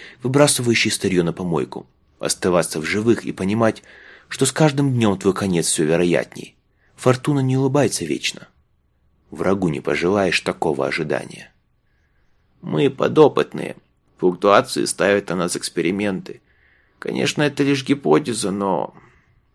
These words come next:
факты говорят сами за себя. Что делают наши ученые? Ловят зверей, запирают в клетки, помещают в лабораторию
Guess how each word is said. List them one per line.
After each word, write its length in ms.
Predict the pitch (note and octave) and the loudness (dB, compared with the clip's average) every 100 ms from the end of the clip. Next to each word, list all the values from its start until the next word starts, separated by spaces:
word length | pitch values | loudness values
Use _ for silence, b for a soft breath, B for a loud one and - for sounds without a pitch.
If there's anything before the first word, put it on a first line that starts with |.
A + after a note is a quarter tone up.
| _ | _
факты 400 | - F#3+ - F#2 | 2 2 2 -2
говорят 400 | F2 F#2 F2 F#2+ | 0 2 2 0
сами 280 | A#2 A2+ F#2 | -4 -4 -4
за 120 | A#1 | -4
себя. 480 | - F2 C2+ - - _ _ _ _ _ _ _ _ _ _ _ - | -4 -4 -4 -6 -10 _ _ _ _ _ _ _ _ _ _ _ -18
Что 240 | - F#3 | 0 2
делают 400 | D#3+ D#3 C3+ A#2+ | 6 6 4 4
наши 260 | A#2+ A2 A2 | 0 2 0
ученые? 540 | G#2 F2 D2+ - - _ _ _ _ _ _ _ _ | -2 -4 -4 -8 -12 _ _ _ _ _ _ _ _
Ловят 340 | - E3+ D#3+ F#2 | 6 8 8 4
зверей, 440 | F#2+ F#2 B2 C3+ | 4 4 6 4
запирают 480 | G2+ E2+ G#2+ A#2+ G#2 | 2 0 2 2 0
в 80 | - | -2
клетки, 460 | G#2+ A#2 C3+ - | 0 0 0 -6
помещают 560 | - F2 F2 - B2+ B2+ | -6 -2 0 2 2 2
в 40 | |
лабораторию 760 | G2 F#2+ G2 - D3 B2+ F#2+ | 0 2 2 2 2 4 2